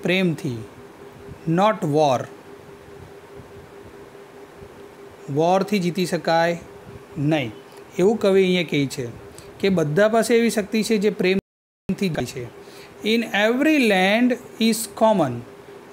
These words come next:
અને દરેક લેન્ડમાં common જોવા મળે છે, common life જોવા મળે છે. That all can recognize,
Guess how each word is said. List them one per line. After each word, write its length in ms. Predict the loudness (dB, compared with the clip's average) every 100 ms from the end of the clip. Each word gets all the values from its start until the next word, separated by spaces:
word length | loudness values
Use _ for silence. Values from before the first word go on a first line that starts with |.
| -2
અને 480 | 2 4 4 4 2
દરેક 640 | 0 2 4 4 4 4
લેન્ડમાં 680 | 4 4 4 2 2 0 -2
common 440 | 2 4 6 6
જોવા 260 | 6 4 4
મળે 260 | 4 2 2
છે, 160 | 0
common 380 | 0 2 2 4
life 300 | 2 2 0
જોવા 300 | 0 2 2
મળે 260 | 2 2 2
છે. 160 | 0
That 440 | -2 0 2 2 2 -6 -18 -20 -20 -20 -2
all 380 | 2 4 4 2
can 280 | 2 4 4
recognize, 600 | 2 2 2 2 2 0